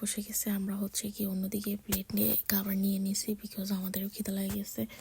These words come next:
তখন almost, আহ, বিকেল চারটা বেজে গেছে খেতে খেতে, যেহেতু, আহ, সব কিছু মিলেই হচ্ছে গিয়ে, আহ, বাসায় অনেক, আহ, গেস্ট ছিল।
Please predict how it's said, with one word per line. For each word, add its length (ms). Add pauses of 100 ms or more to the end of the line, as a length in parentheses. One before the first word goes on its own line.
(640)
তখন 360
almost, 640
আহ, 460
বিকেল 300
চারটা 380
বেজে 280
গেছে 260
খেতে 280
খেতে, 540
যেহেতু, 560 (120)
আহ, 280
সব 180 (100)
কিছু 240
মিলেই 440
হচ্ছে 480
গিয়ে, 280 (460)
আহ, 320
বাসায় 440
অনেক, 320 (840)
আহ, 640 (520)
গেস্ট 280
ছিল। 460